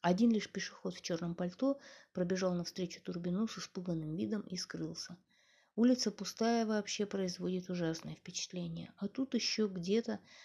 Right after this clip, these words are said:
под ложечкой томило и сосало предчувствие, злобно морщась, чтобы преодолеть нерешительность. «Ведь все равно идти нужно, по воздуху домой не перелетишь».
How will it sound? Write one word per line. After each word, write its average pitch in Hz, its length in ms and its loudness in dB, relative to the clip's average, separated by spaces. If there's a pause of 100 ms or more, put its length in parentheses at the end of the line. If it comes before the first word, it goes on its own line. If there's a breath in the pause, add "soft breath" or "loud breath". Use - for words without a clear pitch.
(160 loud breath)
под 180 160 4
ложечкой 202 520 2
томило 196 500 2
и 185 60 0
сосало 170 420 -4
предчувствие, 208 680 -2 (320 loud breath)
злобно 220 400 6
морщась, 190 480 0
чтобы 185 320 -2
преодолеть 185 560 2
нерешительность. 214 760 -2 (920)
«Ведь 185 180 -2
все - 180 0
равно 190 300 2
идти 180 220 -6
нужно, 180 420 -2 (280 loud breath)
по 175 100 -2
воздуху 190 440 0
домой 185 300 0
не 185 220 2
перелетишь». 175 720 -6